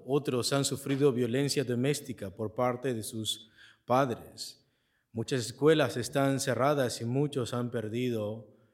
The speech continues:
la fe. Pero de la misma manera hay personas que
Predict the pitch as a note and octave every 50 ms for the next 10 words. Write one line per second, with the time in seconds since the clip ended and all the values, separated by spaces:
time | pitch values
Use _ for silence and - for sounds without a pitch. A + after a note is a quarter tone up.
0 | _ _ - G2 G#2+ G#2 - - - F#3+ G#3 F#3+ - - - - - _ _ _
1 | _ _ _ _ _ _ _ _ - C#3 C#3 D3 C#3+ C3+ C3+ - - - - -
2 | - - - C#3 C#3+ C#3+ C3+ C#3+ E3+ F3+ E3 E3+ D3+ C#3 C3+ B2 B2+ C#3+ F3 F#3
3 | E3 C3+ B2 A#2+ A#2+ - C3 C3+ C#3+ C#3+ - C#3 A#2+ A2 - - D#3 E3 E3 D#3
4 | D3 B2 A#2 - - - - A#2+ A2+ A2 G#2+ G#2+ G#2+ G#2 G#2 A2 A#2 -